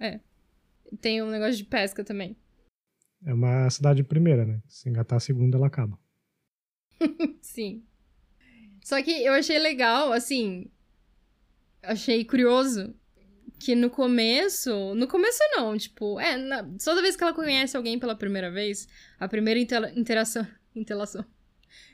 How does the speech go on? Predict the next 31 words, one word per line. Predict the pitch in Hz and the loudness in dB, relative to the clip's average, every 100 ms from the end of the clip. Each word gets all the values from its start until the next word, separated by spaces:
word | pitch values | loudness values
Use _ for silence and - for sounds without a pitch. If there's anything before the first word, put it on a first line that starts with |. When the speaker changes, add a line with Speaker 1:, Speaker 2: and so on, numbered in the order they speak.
| - | -8
Speaker 1:
interação | 277 254 254 269 240 | -2 2 2 4 2
que | 247 | 2
ela | 220 | 0
tem | 220 214 | 0 -2
com | |
a | 208 | -2
pessoa, | 208 - 233 240 208 196 _ _ _ _ _ _ _ _ _ _ - | -4 -4 -2 0 -2 -4 _ _ _ _ _ _ _ _ _ _ 2
não | 262 285 320 | 4 4 2
tem, | 320 311 349 349 269 | 4 4 4 2 0
tem | 226 277 277 | -2 0 0
várias | 233 254 294 302 | 0 2 2 0
opções | - 302 277 | -2 0 2
de | 285 262 | 2 0
geo-, | 285 247 208 | 0 0 -2
de | 214 226 233 214 | -4 -2 -2 -2
geólogo, | 196 220 220 233 294 294 | -4 -2 0 2 4 4
<laughs> | 220 | 2
meu | 233 247 | 0 2
Deus | 262 277 403 311 | 6 6 6 6
do | |
céu. | - - 202 - 160 - | 6 6 4 4 0 0
Speaker 2:
<laughs> | _ _ | _ _
Várias | 156 156 160 170 | 0 2 4 4
opções | 151 156 | 4 4
de | 156 | 4
idiota. | 151 139 160 - _ - - - _ _ _ _ - - - _ _ _ _ | 2 2 2 -2 _ -20 -20 -20 _ _ _ _ -20 -20 -20 _ _ _ _
Speaker 1:
Tem | - 214 220 | -6 -4 -4
várias | 202 185 208 277 302 | -2 0 2 2 2
opções | 349 - - 208 208 226 | 0 -2 -2 0 0 0
de | 226 | -2
diálogo | 247 240 180 180 190 196 254 | 0 0 0 -2 -6 -6 -10